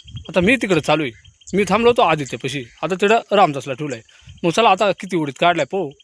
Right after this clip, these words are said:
आणि किती वाळल्या शेंगा ते पाहू मित्रांनो. हे पहा मित्रांनो, आभाळामध्ये एकदम असं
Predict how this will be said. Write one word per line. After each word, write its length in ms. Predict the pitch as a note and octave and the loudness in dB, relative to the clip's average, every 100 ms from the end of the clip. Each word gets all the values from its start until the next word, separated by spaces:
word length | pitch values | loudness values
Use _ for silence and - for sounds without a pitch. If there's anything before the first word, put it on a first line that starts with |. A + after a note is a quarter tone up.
| - | -10
आणि 100 | D#3+ | -8
किती 220 | D#3+ F#3 | -6 -2
वाळल्या 280 | F3 E3 G3 | 4 4 4
शेंगा 200 | - F3 | 0 -6
ते 180 | C3+ F3+ | -2 -2
पाहू 180 | E3+ F3+ | 0 -2
मित्रांनो. 340 | C#3+ B2 A#2 A#2+ _ _ _ - _ C#3+ _ _ _ _ _ _ _ _ _ F3+ | -4 -10 -14 -16 _ _ _ -20 _ _ _ _ _ _ _ _ _ _ _ -2
हे 60 | |
पहा 140 | G3+ B3 | 2 2
मित्रांनो, 320 | F3+ C3+ A#2+ A#2+ - _ _ - | 2 -6 -10 -16 -20 _ _ -2
आभाळामध्ये 460 | F3 A3+ E3 F3 | 2 4 2 -2
एकदम 240 | D#3+ F3+ F3 | -4 -4 -6
असं 140 | F#3 | -6